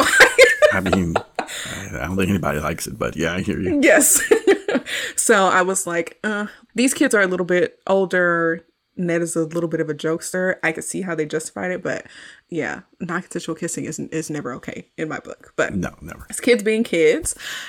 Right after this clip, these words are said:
Speaker 1: And
Speaker 2: Now, let me throw something in here about
Speaker 1: Yeah.
Speaker 2: the, my
Speaker 1: Go
Speaker 2: memories
Speaker 1: ahead.
Speaker 2: of, of, uh, going to camp. Lake water.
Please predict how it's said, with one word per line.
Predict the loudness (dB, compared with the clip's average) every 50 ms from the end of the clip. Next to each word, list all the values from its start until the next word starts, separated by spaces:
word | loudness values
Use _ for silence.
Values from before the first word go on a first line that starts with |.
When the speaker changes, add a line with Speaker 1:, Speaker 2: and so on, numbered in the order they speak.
| -14 -4 0
Speaker 1:
And | 2 4 4 4 6 6 6
Speaker 2:
Now, | 6
let | 6 6 4
me | 4
throw | 4 4 2 4
something | 4 2 2 2 2 2
in |
here | 2 2 2
about | 2 2 2 2
Speaker 1:
Yeah. | 2 0
Speaker 2:
the, | 0 0 -2 -4 -4
my | 0 2 2 4
Speaker 1:
Go |
Speaker 2:
memories | 4 4 4 4 4 4
Speaker 1:
ahead. | 4 2 0 -2 -10 -10 -6
Speaker 2:
of, | -4 -2 -2 -2 -2
of, |
uh, | -4 -2 -2 -4 -8 -10 -4
going | -2 -2 0 0 -2
to | -2
camp. | -4 -4 -4 -6 -10 _ _ _ -20 _ _ -2
Lake | 2 4 4 4 4 2 2
water. | 0 0 0 -2 -4 -8 -12